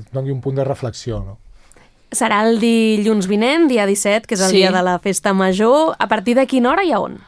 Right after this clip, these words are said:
Speaker 3: A les sis de la tarda, a, a davant de, de la balustrada que hi ha en el, en el pas a nivell, el gran,
Speaker 2: Mhm.
Speaker 3: diguéssim, per situar una mica la gent, on hi ha el bar El Paso,
Speaker 2: Sí.
Speaker 3: doncs ja ho ve-, ja ho veureu de seguida. Hi ha unes
Speaker 2: L'escenari, no?
Speaker 3: banderoles,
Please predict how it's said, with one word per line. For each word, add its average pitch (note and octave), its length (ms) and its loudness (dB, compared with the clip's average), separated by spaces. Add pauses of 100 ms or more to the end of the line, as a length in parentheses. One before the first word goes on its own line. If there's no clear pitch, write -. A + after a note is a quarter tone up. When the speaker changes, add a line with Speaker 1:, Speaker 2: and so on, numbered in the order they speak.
(160)
Speaker 3:
A A3 140 0
les A3 160 0
sis B3+ 240 -2
de C4 80 2
la A3+ 160 0
tarda, B3+ 500 -2 (500)
a, F3+ 880 -2
a F#3 120 -2
davant G3+ 280 0
de, A3+ 80 0 (180)
de G3 180 -2
la F#3+ 120 0
balustrada F#3+ 640 -2
que G#3+ 120 -6
hi F#3+ 100 -2
ha F3 300 -2 (120)
en E3+ 120 -4
el, E3 220 -2
en F3+ 140 -4
el E3 140 -4
pas F3 200 -4
a F3+ 60 -4
nivell, F3+ 360 -2
el E3 140 -2
gran, D#3+ 280 -2
Speaker 2:
Mhm. A3+ 220 -4 (160)
Speaker 3:
diguéssim, G#3 560 -2 (340)
per F3+ 140 -4
situar F#3+ 340 -4
una G#3 140 -2
mica G3+ 220 -4
la F#3+ 100 -2
gent, B3+ 220 -2
on A3+ 200 -2
hi F#3+ 140 -2
ha G#3 40 -2
el G#3 60 -2
bar G#3 160 -2
El E3+ 120 -4
Paso, A#3+ 420 -4 (180)
Speaker 2:
Sí. F#3 300 -6
Speaker 3:
doncs F3 380 -4
ja F3+ 180 -2
ho E3+ 40 -2
ve-, F#3 240 -4
ja F3 120 2
ho E3+ 40 0
veureu E3 360 0
de D#3 100 -4
seguida. D3+ 320 -6
Hi - 80 -4
ha E3 40 -4
unes G3 140 0
Speaker 2:
L'escenari, F#3+ 240 0
no? - 0 -
Speaker 3:
banderoles, G#3+ 1080 0